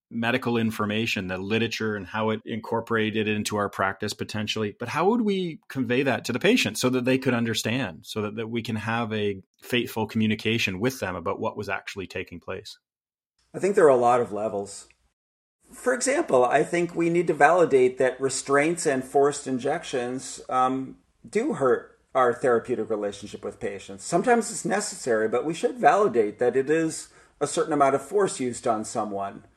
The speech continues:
Speaker 2: and that it, it can, it, it can cause a complicated reaction. Uh, it, it shouldn't stop us from clearly, uh, addressing, uh, uh, an issue that needs to be handled, but it, we should acknowledge that. I, I think if we also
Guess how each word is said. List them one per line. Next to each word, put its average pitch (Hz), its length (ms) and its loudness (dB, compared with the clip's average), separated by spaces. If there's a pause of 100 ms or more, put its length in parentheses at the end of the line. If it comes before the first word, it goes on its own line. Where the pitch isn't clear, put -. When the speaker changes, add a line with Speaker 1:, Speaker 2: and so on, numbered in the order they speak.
(340)
Speaker 2:
and 135 260 2
that 135 260 4
it, 143 200 6
it 143 160 4
can, 139 320 0
it, 147 280 2
it 147 140 2
can 139 340 0
cause 165 460 -2
a 113 140 0
complicated 127 640 0
reaction. 120 720 -2 (120)
Uh, 131 140 -4 (100)
it, 175 200 2
it 156 100 2
shouldn't 139 320 2
stop 147 380 6
us 147 260 6
from 110 380 2 (500)
clearly, 135 720 4
uh, 117 200 0
addressing, 117 720 0
uh, 104 500 -2
uh, - 40 -
an 110 100 -4
issue 110 320 -2
that 98 160 -8
needs 113 240 -6
to - 80 -10
be 98 220 -8 (640)
handled, 139 540 -4
but 104 340 -6
it, - 420 -6
we 131 100 -4
should 123 160 -6
acknowledge 139 480 -4
that. 85 420 -12 (560)
I, 143 260 -2
I - 20 -2
think 208 240 -2
if 156 160 -4
we 139 180 6
also 127 640 2